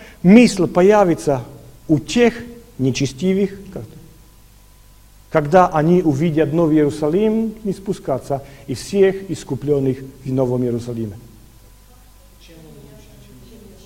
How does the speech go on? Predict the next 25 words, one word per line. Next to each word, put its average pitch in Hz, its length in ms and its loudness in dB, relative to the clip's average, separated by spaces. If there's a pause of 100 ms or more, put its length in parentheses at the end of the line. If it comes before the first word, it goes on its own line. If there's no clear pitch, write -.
(520)
А 127 80 -10
чем 185 260 -2
они 175 140 0
лучше 156 280 -4
меня? 131 300 -6 (400)
А 160 80 -6
почему 202 420 -2
они 156 200 -2
там, 196 320 -4
а 170 80 -4
я 160 160 0
здесь? 123 340 -8 (1160)
А, 190 380 0
я 214 120 -4
знаю 196 320 -4
ответ. 123 300 -6 (260)
Потому 165 320 -2
что 165 400 -4 (320)
у 156 60 -8
него 123 360 -4 (880)
блонд 185 540 0
волосы, 208 520 -6
у 196 40 -4
меня 180 240 -6
чёрные. 107 520 -12